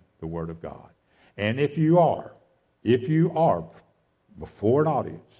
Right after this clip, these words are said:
proclaiming the Word of God, proclaim the Word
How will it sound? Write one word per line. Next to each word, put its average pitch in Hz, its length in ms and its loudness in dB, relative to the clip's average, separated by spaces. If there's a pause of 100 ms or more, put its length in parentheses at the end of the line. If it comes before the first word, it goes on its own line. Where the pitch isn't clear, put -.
proclaiming 104 440 -4
the 110 80 0
Word 113 160 0
of 107 100 -8
God, 80 300 -10 (440)
proclaim 113 840 -8
the 92 140 -6
Word 90 420 -6